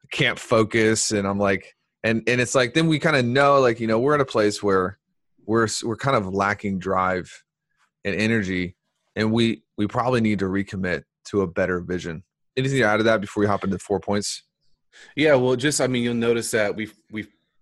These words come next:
Speaker 2: probably been a little bit quieter, uh, last couple months, especially me, um, from the burnout that we experienced in March. I just got to a place where so many things in our business were bloated,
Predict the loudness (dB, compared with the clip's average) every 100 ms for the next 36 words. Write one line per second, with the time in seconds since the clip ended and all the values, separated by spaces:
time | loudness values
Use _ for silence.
0 | _ -4 -4 -4 -6 -6 -8 -6 -6 -4
1 | -6 -6 -6 -8 -4 -2 0 0 -2 -4
2 | -8 _ -12 -8 -6 -6 -8 -10 -6 -6
3 | -6 -8 -10 -10 -12 _ -12 -2 -2 -2
4 | -4 -4 -4 -6 -10 _ -20 -20 _ -12
5 | -6 -6 -6 -8 -12 _ _ -10 -4 -2
6 | -2 -8 -10 -10 -4 -4 -4 -4 -4 -6
7 | -6 -10 -8 -6 -6 -6 -10 -12 -14 -10
8 | -4 -4 -6 -12 -16 _ _ _ _ _
9 | _ -10 -6 0 0 0 -4 0 0 0
10 | 2 2 2 -2 -2 0 0 0 -2 -2
11 | -2 -2 -4 -4 -2 -2 -6 -10 -6 -2
12 | 0 0 -2